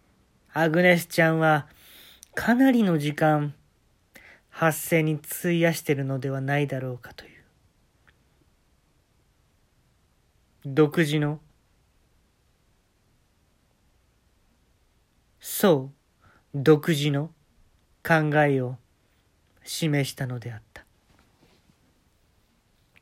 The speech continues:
おっと、忘れていた。この物語の主人公は、堪忍袋の緒が切れてしまっ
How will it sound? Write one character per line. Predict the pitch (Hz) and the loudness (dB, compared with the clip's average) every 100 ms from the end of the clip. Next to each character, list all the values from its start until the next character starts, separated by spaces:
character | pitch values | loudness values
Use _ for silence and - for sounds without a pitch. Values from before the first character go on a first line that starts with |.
| _ _ _ _ _ _ - - - - | _ _ _ _ _ _ -20 -20 -18 0
お | 208 | 0
っ | 220 | 0
と、 | - 147 | 0 0
忘 | 151 180 | 2 0
れ | 175 | 0
て | 180 | 0
い | 175 | 0
た。 | 175 - - _ _ _ _ _ _ _ _ _ _ _ _ _ _ _ - | -2 -6 -12 _ _ _ _ _ _ _ _ _ _ _ _ _ _ _ -2
こ | 180 | 2
の | 180 | 4
物 | 185 185 | 4 4
語 | 185 185 | 4 4
の | 143 135 | 0 0
主 | 127 160 | -4 -4
人 | 147 156 | -2 -2
公 | 139 131 | -4 -8
は、 | 117 - _ _ _ _ _ _ _ _ _ _ _ _ _ _ _ _ _ _ _ _ _ _ _ _ | -10 -14 _ _ _ _ _ _ _ _ _ _ _ _ _ _ _ _ _ _ _ _ _ _ _ _
堪 | - 180 180 | 2 4 4
忍 | 180 175 | 2 0
袋 | 170 170 151 135 | 0 0 0 0
の | 135 | -2
緒 | 147 | -2
が | 143 | -2
切 | - | 0
れ | 160 | -2
て | 156 | -2
し | 139 | -6
ま | |
っ | - | -8